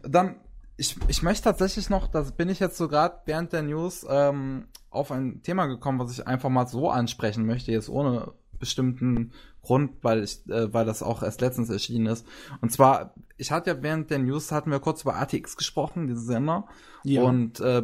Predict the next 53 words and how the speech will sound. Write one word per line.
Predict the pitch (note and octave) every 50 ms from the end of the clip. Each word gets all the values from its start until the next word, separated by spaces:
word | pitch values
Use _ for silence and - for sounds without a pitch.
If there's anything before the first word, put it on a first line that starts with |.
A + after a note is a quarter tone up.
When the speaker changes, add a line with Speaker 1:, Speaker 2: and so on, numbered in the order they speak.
| A#2 - -
Speaker 1:
darüber | B2 A#2 B2+ C3+ C3+ A#2
bin | - C3+ C#3
ich | C#3 B2+
ja | D3 C3+ B2
auf, | G2+ A#2+ A#2+ - A#2
äh, | A2+ A#2 A#2
Master | A#2 B2+ C3+ D3 - - D3 A2+
Gakuen | C3 C3 C#3 - - B2+ G#2+ G#2
nochmal | G#2 G#2 G#2+ A2 A2
gekommen, | A2 G#2+ - - A2+ A2+ B2 C3 B2+ B2+
diese, | - A2 G#2 A2 G#2+ G#2+ - -
Speaker 2:
Oh | G#2+
Speaker 1:
ähm, | G#2+
Speaker 2:
Gott. | G2+ - - -
Speaker 1:
eine | - G#2+ A2 A2+ A2
Serie, | A2+ - A#2+ B2 B2+
Speaker 2:
Ja. | B2
Speaker 1:
von | B2 - B2
der | A2+ A#2+ A#2+
ich | A#2
schon | - C#3
mal | C3+ B2+
erzählt | A2+ A2+ - - C#3 C#3 C#3+
hatte, | D#3 D3+ C#3+ D3 D3+ C#3 - - - - - _ _ _
mit, | - C3 C3 B2+ B2+ - - -
äh, | - C3 C3 B2+ A#2+
dem | A#2+ C3 A#2+ A#2+ A2+
quasi | A#2 - D3+ C3+ C3 B2+ A#2+ A#2+
beinahe | A2+ A#2+ B2+ B2 B2+ B2+ B2+ C3+ C#3+
Sex, | C#3+ - F3 E3 E3 - -
um | A#2+ B2 A2+
die | G#2
Power | - A2+ A2+ A2+ A#2+ C3 C#3
hochzukriegen. | C#3+ D3+ D#3 - - - - - D#3+ D#3+ D3 E3 F#3+ - - - - - - - - - - - - - - -
Speaker 2:
<laughs> | F3 -
Speaker 1:
Und, | C3+ C#3 C#3+ C#3+ D3 C#3+ C#3 C#3+ D3 D3 C#3 - - - - - -
ähm, | - C#3 C#3 C3+ C#3 C3+ C3+ C3+ C3+ C3 C3+ C#3+ C#3+ C3+ - - - - - - - _ _
da | - D#3 C#3
ist | E3 F3+ F#3 - A3+
jetzt | G#3+ G3+ - -
letztens, | D#3+ E3 G3 - - - C3 F3 E3+ - - -
und | - C3+ C3+ C#3+ C3 - - -
da | - C3+ A#2+
würde | C3 D#3+ E3+
mich | F3 D#3 -
mal | D#3+ D3+ B2+
interessieren, | B2+ C3+ - C3+ B2 - C#3 C3+ C3 B2
wie | A#2
ihr | - F#2 C3 C#3+
zu | - - A2
dem | G2+ F#2+ G2
Thema | - - G2 F#2+ G2+ G#2
steht, | - - - G#2 A2 A#2 - -